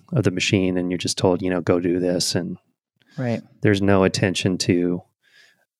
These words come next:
Speaker 1: you know, that as a worker, like, you're having a subject, you're having a human experience, a subjective experience.
Speaker 2: Right. Or a woman who's really interested in money and she's just after his money-making cap-, capacities, and
Speaker 1: Sure.
Speaker 2: she's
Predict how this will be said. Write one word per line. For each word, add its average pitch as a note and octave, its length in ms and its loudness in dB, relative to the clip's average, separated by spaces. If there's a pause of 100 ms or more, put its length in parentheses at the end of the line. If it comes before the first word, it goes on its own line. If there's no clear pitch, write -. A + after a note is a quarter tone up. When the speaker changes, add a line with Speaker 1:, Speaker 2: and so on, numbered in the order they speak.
Speaker 1:
you A2 140 0
know, F2 220 -2
that F#2 240 0
as F#2 160 4
a F#2 60 2
worker, F#2 340 2
like, F#2+ 200 2
you're F#2 140 6
having F2+ 320 2
a F2 60 0
subject, G2+ 380 0
you're F#2 100 2
having F2+ 200 2
a F2 40 -4
human F2+ 240 0
experience, F#2 540 -2
a G#2 80 0
subjective - 480 -2
experience. F#2+ 520 -4 (580)
Speaker 2:
Right. C#3+ 240 2
Or C#3 180 4
a C#3 80 6
woman B2 300 4
who's A#2+ 360 0
really G#2+ 220 4
interested G2 460 0
in G2+ 140 0
money G#2+ 280 2
and G2+ 120 -2
she's - 220 -6
just G2 140 -6
after G2 300 -2
his G2+ 480 -4
money-making G#2 600 0
cap-, - 180 -4
capacities, G2 680 0
and - 100 -4
Speaker 1:
Sure. E3 140 2
Speaker 2:
she's A2 240 -4